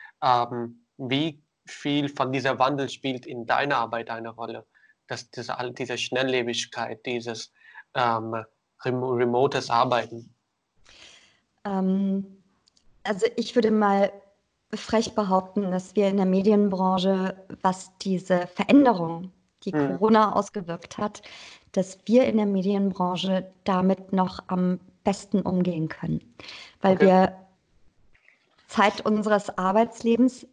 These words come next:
Speaker 2: immer gefordert waren und sind, flexibel zu bleiben,
Speaker 1: Mhm.
Speaker 2: ähm, Veränderungen nicht nur mitzugehen, sondern auch vorauszudenken,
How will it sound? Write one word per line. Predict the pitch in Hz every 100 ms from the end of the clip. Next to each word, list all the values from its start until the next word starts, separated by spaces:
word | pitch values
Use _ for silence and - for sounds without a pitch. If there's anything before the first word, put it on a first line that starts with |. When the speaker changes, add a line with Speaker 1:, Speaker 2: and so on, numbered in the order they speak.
| -
Speaker 2:
immer | 220 226 247
gefordert | 240 - 202 202 214 214 -
waren | 180 185 185 226 254 254
und | 208 196
sind, | - 208 240 - - - - _ _
flexibel | - 233 226 233 226 247
zu | -
bleiben, | 226 214 226 277 - _ _ _ -
Speaker 1:
Mhm. | 208
Speaker 2:
ähm, | 202 202 208 208
Veränderungen | - - 220 208 214 226 220 220
nicht | 214
nur | 220
mitzugehen, | 202 208 - 247 226 220 226
sondern | 208 202 202
auch | 202
vorauszudenken, | 196 208 - 185 - - 240 240 247 - 285